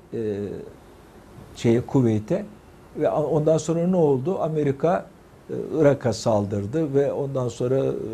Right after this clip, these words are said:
Irak'ı parçaladı. Yukarıda Kuzey Irak'ta Barzanistan'ı kurdu. İki bin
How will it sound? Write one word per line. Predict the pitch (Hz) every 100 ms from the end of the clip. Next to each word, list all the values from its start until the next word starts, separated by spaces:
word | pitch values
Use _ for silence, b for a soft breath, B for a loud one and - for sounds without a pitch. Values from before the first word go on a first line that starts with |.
| 104 98 120
Irak'ı | 131 113 - 113 - B -
parçaladı. | 131 120 - 120 104 120
Yukarıda | 139 135 127 123 127 - B B -
Kuzey | 123 127
Irak'ta | 117 113 120 113
Barzanistan'ı | 117 110 120 113 104 127 127 127
kurdu. | 101 110 151 - 165
İki | - 147
bin | 139